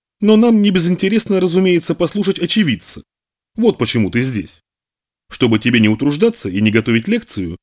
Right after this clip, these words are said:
мы прибегнем к формату живого диалога. У меня с собой», он зашуршал стопкой листов, «вопросы от разных заинтересованных сторон, а также несколько моих собственных, которые я хотел бы задать, если позволит время».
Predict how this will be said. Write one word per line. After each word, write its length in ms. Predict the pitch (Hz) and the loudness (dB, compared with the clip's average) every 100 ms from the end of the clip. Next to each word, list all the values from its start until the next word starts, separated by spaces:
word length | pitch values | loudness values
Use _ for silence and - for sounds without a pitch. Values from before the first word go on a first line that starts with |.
| _ _ - | _ _ -2
мы 180 | 226 285 | 2 2
прибегнем 480 | 196 160 220 208 190 | 0 0 2 2 0
к 80 | |
формату 360 | - 139 156 214 | 0 0 0 0
живого 400 | 147 147 131 135 | 0 2 2 2
диалога. 520 | 165 196 131 80 73 - _ _ _ _ - | 2 2 2 -2 -10 -20 _ _ _ _ -4
У 100 | 120 | 2
меня 240 | 131 135 123 | 4 4 2
с 60 | |
собой», 420 | - 156 254 226 - _ _ - | 0 2 2 0 -6 _ _ -2
он 160 | 117 | -2
зашуршал 440 | 110 - 120 - 101 | 0 -2 -2 -2 -4
стопкой 340 | - - 101 | -6 -4 0
листов, 480 | 123 143 - - - _ _ _ - | 0 0 -4 -10 -16 _ _ _ -4
«вопросы 460 | 120 135 247 254 135 | -2 0 0 0 0
от 140 | 117 | 0
разных 280 | 202 160 139 | 0 0 0
заинтересованных 680 | 139 147 156 165 180 160 160 | 2 2 0 2 2 0 -2
сторон, 460 | - 160 87 73 - _ _ _ - | 0 0 0 -10 -18 _ _ _ -2
а 140 | 143 | 0
также 280 | 269 226 208 | 2 2 0
несколько 360 | 220 233 208 | 0 -2 -2
моих 220 | 175 226 - | -2 0 -2
собственных, 600 | 117 - - 90 85 - _ - | -4 -4 -8 -8 -10 -14 _ -2
которые 440 | 147 180 175 202 | 0 2 2 2
я 120 | 247 | 2
хотел 300 | 226 165 190 | 0 0 0
бы 100 | 180 | 0
задать, 380 | 175 190 95 - | 0 0 -2 -6
если 260 | 107 107 127 | -6 -2 0
позволит 460 | 143 123 104 92 | 0 0 -2 0
время». 340 | 156 131 76 | 2 2 0